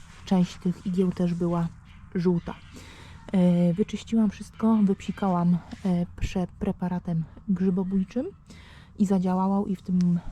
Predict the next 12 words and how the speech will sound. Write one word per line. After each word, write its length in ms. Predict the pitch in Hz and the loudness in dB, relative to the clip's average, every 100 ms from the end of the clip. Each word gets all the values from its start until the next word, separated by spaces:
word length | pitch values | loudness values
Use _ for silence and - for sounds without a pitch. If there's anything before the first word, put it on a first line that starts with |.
| - | -8
e, 440 | 190 175 175 175 170 | -4 -2 0 -2 -4
teraz 260 | - 175 165 - - - - - - - - | -4 -4 -4 -8 -20 -20 -20 -20 -20 -20 -20
w 60 | - | -6
sezonie 340 | 190 175 175 | -2 2 2
były 200 | 175 175 | 2 0
bardzo 280 | 170 175 170 | -2 -4 -6
piękne 420 | - 180 - 170 160 - - 202 | -6 -6 -2 -4 -4 -12 -6 0
iglaki. 480 | 190 185 - 247 392 - - - - - - - - - - - - - - - - - - | 2 0 -2 -4 -6 -14 -20 -20 -18 -14 -14 -14 -16 -16 -14 -12 -12 -14 -14 -14 -14 -14 -6
Ta 100 | 208 | -4
sosenka 440 | - 180 180 170 170 | -4 -2 0 0 -2
z 80 | |
kolei, 400 | - 175 175 233 | -4 0 2 2